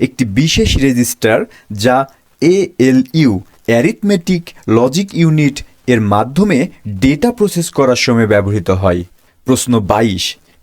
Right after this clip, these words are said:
ভ্যারিয়েবল এবং ভ্যারিয়েবল পয়েন্টারের মধ্যে পার্থক্য কি? ভ্যারিয়েবল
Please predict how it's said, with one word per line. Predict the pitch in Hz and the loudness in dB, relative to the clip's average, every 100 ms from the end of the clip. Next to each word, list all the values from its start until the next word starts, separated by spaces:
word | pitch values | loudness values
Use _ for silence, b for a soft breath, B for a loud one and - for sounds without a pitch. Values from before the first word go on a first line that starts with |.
| 95 | -4
ভ্যারিয়েবল | 98 117 180 226 190 151 131 b - 117 | -2 0 2 2 2 2 0 b -2 0
এবং | 113 117 104 104 | 2 0 -2 -2
ভ্যারিয়েবল | 113 127 175 190 220 214 | 0 0 0 2 0 2
পয়েন্টারের | 208 190 180 170 143 131 127 | 2 2 0 0 2 2 2
মধ্যে | 117 120 - | 0 -2 -2
পার্থক্য | 131 170 - 175 - - | -4 -4 -8 -6 -4 -4
কি? | 92 90 b b b 92 | -4 -6 b b b -4
ভ্যারিয়েবল | 101 147 220 185 139 | 0 2 2 4 2